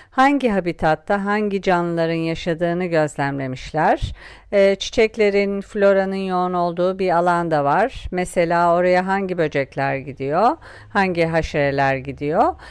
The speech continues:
E, ekin olan bir alan var. Oraya, e, neler gidiyor, neler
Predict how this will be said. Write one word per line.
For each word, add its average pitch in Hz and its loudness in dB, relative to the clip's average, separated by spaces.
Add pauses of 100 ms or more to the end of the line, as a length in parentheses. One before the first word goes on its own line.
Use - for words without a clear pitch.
(200)
E, 175 2
ekin 226 -4
olan 160 -2
bir 151 -4
alan 151 0
var. 240 0
Oraya, 208 6
e, 156 4
neler 160 4
gidiyor, 139 2 (300)
neler 190 4